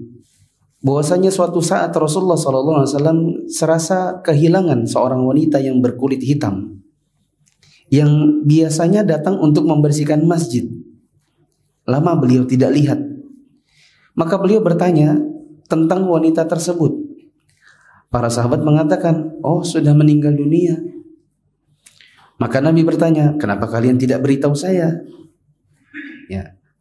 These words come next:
Maka, "Coba tunjukkan di mana kuburnya." Kemudian para sahabat memberitahu beliau, mengantarnya. Sesudah itu Nabi sallallahu alaihi wasallam mensolati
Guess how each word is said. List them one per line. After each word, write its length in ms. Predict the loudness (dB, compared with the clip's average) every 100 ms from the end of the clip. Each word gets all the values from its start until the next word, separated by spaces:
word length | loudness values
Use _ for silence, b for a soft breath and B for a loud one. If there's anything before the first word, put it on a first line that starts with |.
| _
Maka, 480 | -4 0 0 0 -2 -6 -14 _ _ _ _ _ _ _ _
"Coba 320 | -2 0 -2
tunjukkan 480 | 2 2 2 2 2
di 80 | 4
mana 320 | 4 2 0
kuburnya." 640 | -4 -2 0 0 -2 -6 -10 -18 _ _ _ _ _ _ _ _ _ b b b b b b -4
Kemudian 400 | 0 2 2 2
para 160 | 0 2
sahabat 320 | 2 2 2
memberitahu 640 | 2 2 2 0 0 -2
beliau, 400 | 2 2 2 0
mengantarnya. 720 | 0 0 0 -2 -2 -2 -2 -4 -10 -16 B B B
Sesudah 460 | -2 0 2 2 0
itu 240 | 0 2
Nabi 240 | 2 2 0
sallallahu 480 | 0 0 0 2
alaihi 80 | 2
wasallam 240 | 2 2 2
mensolati 580 | 0 0 0 0 -2